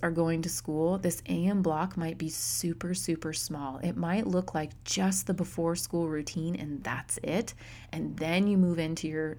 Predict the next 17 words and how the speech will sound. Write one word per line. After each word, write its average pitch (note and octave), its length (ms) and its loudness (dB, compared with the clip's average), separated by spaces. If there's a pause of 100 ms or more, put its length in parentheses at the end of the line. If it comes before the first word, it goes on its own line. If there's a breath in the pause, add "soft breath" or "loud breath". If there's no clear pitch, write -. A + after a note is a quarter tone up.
your D#3 200 0
midday D3+ 340 0
block F3 360 2
or D#3+ 80 0
your D3 100 -2
work D3+ 260 -4
block G#3 280 2
when C#3+ 100 -2
your C#3+ 120 -2
kids D#3+ 360 -2
are D#3+ 140 -2
all C#3+ 160 -2
gone. D3+ 340 -4
For - 180 -4
me, F3 380 2 (380 loud breath)
my - 80 -8
kids F#3 360 2